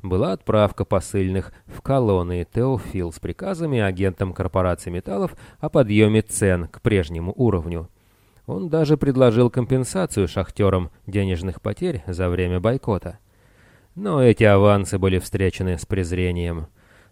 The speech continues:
Такие методы, возможно, были бы эффективны даже за год до того, поскольку у городов Луны было немного общих интересов, но события прошлых нескольких месяцев пропитали всех жителей Луны духом свободы,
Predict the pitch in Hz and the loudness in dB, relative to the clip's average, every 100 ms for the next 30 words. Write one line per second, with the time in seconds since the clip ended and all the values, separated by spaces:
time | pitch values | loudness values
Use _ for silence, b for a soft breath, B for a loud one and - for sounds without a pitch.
0 | _ 104 98 113 110 165 160 147 147 143 | _ -4 0 2 2 2 2 2 2 2
1 | 156 151 147 135 151 147 139 147 135 151 | 0 0 0 0 2 4 4 2 2 -4
2 | - - 170 147 135 135 139 143 - b | -4 -2 0 0 2 2 4 2 0 b
3 | 120 110 147 170 170 - - 90 156 135 | -4 2 2 6 6 4 -4 -2 0 2
4 | 92 90 90 85 - - 87 - 95 92 | 2 2 0 -2 -4 -6 -6 -2 -2 0
5 | 95 - 98 92 b b 101 104 101 98 | -2 0 0 0 b b 0 4 4 4
6 | 92 107 120 139 95 98 95 B B - | 2 2 2 2 2 2 0 B B -4
7 | 117 123 117 101 90 95 - 95 110 104 | 0 2 2 2 4 0 0 -6 -4 -2
8 | 120 98 87 82 - 90 95 220 - 113 | 0 0 -4 -12 -16 -12 -8 -6 0 4
9 | 104 101 98 - 101 95 98 82 95 92 | 6 6 2 2 2 2 -2 -8 -6 -6
10 | - 87 - - - 190 175 - 156 - | -6 -8 -8 -10 -8 -6 -6 -4 -4 -2
11 | 160 143 113 101 92 87 - 90 85 92 | -2 0 0 2 2 0 -2 -6 -2 -2
12 | 90 87 87 87 160 165 113 147 156 135 | -2 -2 0 -2 -2 -2 0 0 -2 -6
13 | - 151 175 185 92 80 | -4 -2 0 -2 -2 -6